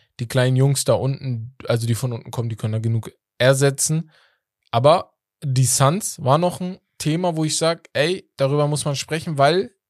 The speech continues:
jetzt mal nochmal zusammengefasst, ihr hattet das, oder wir hatten das die letzten Wochen a-, alles besprochen, DeAndre Ayton, Stress mit dem Coach ein wenig, Monty Williams hat sich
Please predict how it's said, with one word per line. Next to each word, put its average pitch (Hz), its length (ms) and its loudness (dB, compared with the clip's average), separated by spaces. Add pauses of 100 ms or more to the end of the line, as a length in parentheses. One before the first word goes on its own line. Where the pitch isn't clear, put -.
(100)
jetzt 135 240 -2
mal 139 200 4
nochmal 135 280 4
zusammengefasst, 160 680 0
ihr 120 120 -4
hattet 131 200 -6
das, 131 220 -2
oder 123 220 -2
wir 127 100 0
hatten 101 100 -6
das 131 140 -6
die 139 60 -10
letzten 127 280 -2
Wochen 117 360 -6 (260)
a-, 104 140 -2 (160)
alles 135 260 0
besprochen, 135 640 0
DeAndre 123 340 -2
Ayton, 143 420 -2 (180)
Stress - 360 -6
mit 131 140 -6
dem 120 80 -10
Coach 143 300 0
ein 135 120 0
wenig, 139 280 -2
Monty 123 260 -4
Williams 123 340 -2
hat 117 120 -4
sich 113 180 -10